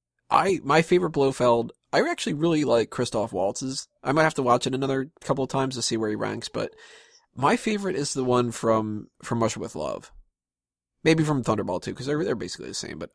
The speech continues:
I like the Blofeld that just seems menacing. This Blofeld seems jokey. And I liked Rosa Klebb in From Russia with Love, and Irma Bunt's, like, the discount Rosa Klebb.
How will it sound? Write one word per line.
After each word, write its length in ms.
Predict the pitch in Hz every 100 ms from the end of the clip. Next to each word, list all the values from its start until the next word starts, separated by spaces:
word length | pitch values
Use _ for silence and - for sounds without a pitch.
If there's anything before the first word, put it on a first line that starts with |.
| -
I 80 | 151
like 220 | 196 214
the 60 |
Blofeld 460 | 139 139 131 135 123
that 180 | 90 -
just 220 | - 113 -
seems 320 | 117 113 110
menacing. 680 | 98 98 85 - 65 67 - _ _ _ _ _
This 200 | 147 190
Blofeld 520 | - 156 139 139 127
seems 640 | 123 - 120 113 110 - - _ _ _ _ -
jokey. 500 | 104 85 - - - _ _ _ _ _ _ -
And 100 | 127
I 80 | 131
liked 260 | 147 180 131
Rosa 340 | 131 143 131
Klebb 420 | - - 180 120
in 220 | 98 104 104
From 180 | 117
Russia 220 | 107 104 101
with 160 | -
Love, 320 | 92 87 85 -
and 100 | -
Irma 220 | 139 139
Bunt's, 420 | 113 113 113 -
like, 320 | 95 92 90 - _ _ _ _ _ _
the 340 | 90 110 104
discount 600 | 104 - 107 - - -
Rosa 280 | 95 101 101
Klebb. 420 | - 107 113 67